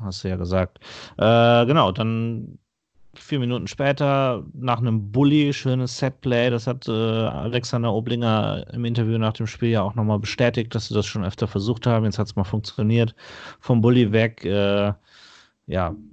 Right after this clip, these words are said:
Puck bekommen, einmal rumgezogen, de Morta, den Gegner, äh, Spieler im Slot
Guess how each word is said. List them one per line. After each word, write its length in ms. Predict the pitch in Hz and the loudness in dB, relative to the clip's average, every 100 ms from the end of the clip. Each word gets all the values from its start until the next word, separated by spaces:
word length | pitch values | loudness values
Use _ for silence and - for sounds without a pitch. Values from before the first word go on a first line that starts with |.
| - | -4
Puck 220 | 151 131 | -2 0
bekommen, 580 | 131 107 120 110 107 107 | -2 0 0 2 0 -2
einmal 300 | 67 110 110 | -2 -2 0
rumgezogen, 720 | 107 117 113 - 117 107 104 | 0 -2 -4 -4 -2 -2 -2
de 100 | 104 | -2
Morta, 680 | 104 98 104 104 101 98 98 | 0 0 -2 -2 -2 -2 -4
den 240 | 98 101 | -6 -4
Gegner, 520 | 101 104 101 98 98 - - _ | -4 -2 0 2 0 -6 -20 _
äh, 420 | - - 101 98 | -12 -8 -4 -4
Spieler 520 | 95 - 101 98 95 | -4 -2 2 2 2
im 160 | - 101 | 0 -4
Slot 400 | 98 101 98 - | -2 -2 -2 -4